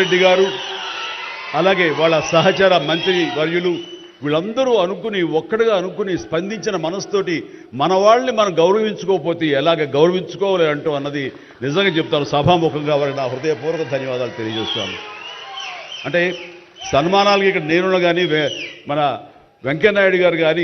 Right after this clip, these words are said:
ఇతర పద్మ అవార్డీస్ కానీ ఎవరు కొత్త ఏం కాదు. వాళ్ళు రకరకాలుగా, రకరకాల విధాలుగా వాళ్ళు సన్మానించబడుతూ ఉంటారు. కానీ సరిగ్గా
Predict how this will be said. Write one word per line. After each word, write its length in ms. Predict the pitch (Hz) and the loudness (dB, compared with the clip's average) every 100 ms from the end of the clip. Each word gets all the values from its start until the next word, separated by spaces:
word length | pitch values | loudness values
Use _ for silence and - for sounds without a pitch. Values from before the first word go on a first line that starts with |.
| 147 | 0
ఇతర 180 | 147 190 | 0 0
పద్మ 320 | 185 147 165 170 160 | 0 -2 2 2 4
అవార్డీస్ 440 | 175 185 190 165 170 | 4 4 0 -2 0
కానీ 160 | 165 160 135 | 0 0 -2
ఎవరు 160 | 196 214 160 | -2 -2 -4
కొత్త 200 | 156 208 | -2 -2
ఏం 40 | 190 | 0
కాదు. 140 | 180 147 | 0 2
వాళ్ళు 200 | 151 143 | 0 0
రకరకాలుగా, 540 | 131 143 139 156 185 175 | -2 -2 -2 -2 -2 -2
రకరకాల 300 | 139 143 127 | -2 -6 -6
విధాలుగా 380 | 131 160 165 165 127 - - 135 | -4 -2 0 -2 -4 -10 -10 -4
వాళ్ళు 160 | 147 147 | -2 -2
సన్మానించబడుతూ 760 | 151 160 175 160 165 147 165 180 | -4 -2 -4 -4 -4 -2 -2 -4
ఉంటారు. 240 | 156 165 151 156 | 0 -2 -2 -2
కానీ 240 | 175 180 147 - - - _ _ _ _ _ _ _ _ _ 143 | -2 -2 -6 -10 -20 -20 _ _ _ _ _ _ _ _ _ -4
సరిగ్గా 340 | 151 160 | -4 0